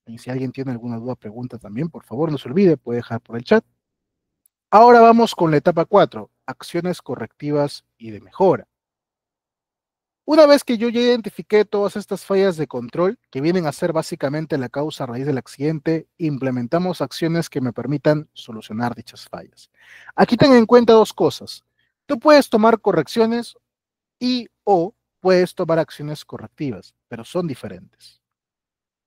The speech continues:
Cuando yo hablo de correcciones, yo tomo una acción inmediata para tratar directamente el hallazgo. ¿A qué me refiero con esto? Digamos,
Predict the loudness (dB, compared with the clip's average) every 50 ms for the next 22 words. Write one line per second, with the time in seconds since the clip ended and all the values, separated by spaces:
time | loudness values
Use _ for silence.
0 | _ _ _ _ _ _ 2 4 4 4 2 4 6 6 6 6 8 6 6 6
1 | 6 2 2 -2 -4 -6 -6 -8 -8 -6 -6 -6 -4 -6 -10 -10 -14 -20 _ _
2 | _ -10 -10 -6 -4 -4 -4 -2 -2 -2 -2 -2 -4 -4 -6 -8 -8 -6 -4 -2
3 | 0 2 2 2 2 0 0 -6 -6 -6 -12 _ _ -4 -4 -4 -6 -8 -8 -4
4 | -4 -4 -4 -2 -4 -4 -4 -4 -8 -8 -8 -10 -8 -8 -8 -8 -8 -10 -12 -14
5 | -14 -16 _ _ _ _ _ _ _ _ _ _ _ _ _ _ _ _ _ _
6 | _ _ _ _ _ _ _ _ _ _ _ _ _ _ _ _ _ _ _ _
7 | _ _ _ _ _ _ _ _ _ _ 0 0 2 4 6 4 4 2 2 0
8 | 0 0 0 -4 -6 -6 -8 -10 _ _ _ _ _ _ 0 2 4 4 2 0
9 | -6 -16 _ _